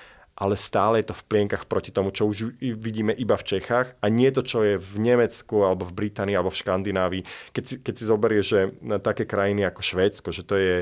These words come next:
a, počtom obyvateľov Slovensko, ale audioknihy, keď sme sa rozprávali s distribútormi, ktorí tam distribujú audioknihy, ta-, tam sa predávajú, a, rádovo stonásobne viacej toho predajú,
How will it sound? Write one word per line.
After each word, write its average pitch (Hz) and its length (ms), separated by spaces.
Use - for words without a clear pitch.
a, 90 400
počtom 120 320
obyvateľov 104 560
Slovensko, 113 720
ale 104 480
audioknihy, 113 880
keď - 160
sme 110 80
sa - 160
rozprávali 101 560
s 87 80
distribútormi, 110 800
ktorí 101 240
tam 98 160
distribujú 95 640
audioknihy, 98 560
ta-, - 240
tam 104 160
sa - 160
predávajú, 98 800
a, 92 320
rádovo 107 880
stonásobne 120 800
viacej 92 480
toho 92 160
predajú, 92 640